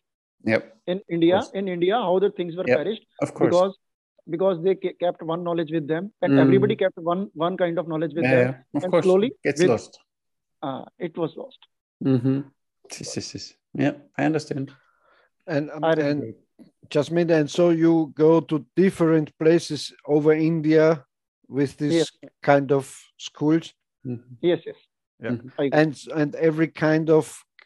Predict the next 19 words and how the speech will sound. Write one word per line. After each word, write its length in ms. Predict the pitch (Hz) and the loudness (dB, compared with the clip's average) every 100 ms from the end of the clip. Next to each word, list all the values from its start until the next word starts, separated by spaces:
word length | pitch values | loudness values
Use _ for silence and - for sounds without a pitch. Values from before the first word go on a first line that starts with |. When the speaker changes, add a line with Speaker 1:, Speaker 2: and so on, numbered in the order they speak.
| _ | _
Speaker 3:
class 600 | - 143 131 139 151 - | -8 -2 0 2 2 0
or 120 | 151 135 | -4 -2
social, 760 | 156 151 - 156 151 151 147 | 0 -2 -2 -6 -2 0 0
uh, 1000 | 143 _ _ _ _ _ _ - - - - 123 | -2 _ _ _ _ _ _ -20 -20 -20 -16 -2
group 280 | 139 147 131 | 4 6 4
Speaker 2:
Yes, 80 | 156 | -2
yes. 80 | - 143 | -16 -4
There 120 | 196 202 | 0 2
is 60 | 190 | 4
no, 80 | |
Speaker 3:
join, 260 | 220 147 160 | 4 4 2
Speaker 2:
no, 100 | 160 - | -2 0
Speaker 3:
joins 320 | 147 - 139 151 | 6 6 4 0
Speaker 2:
no. 60 | |
Speaker 3:
in? 220 | 151 147 - _ _ _ _ | 0 -2 -10 _ _ _ _
Speaker 2:
No, 160 | 156 151 | -6 -4
Speaker 3:
Okay. 220 | - - 170 | -6 -2 0
Speaker 2:
everybody 500 | 170 196 180 180 | 2 2 2 2
is 100 | 190 | 0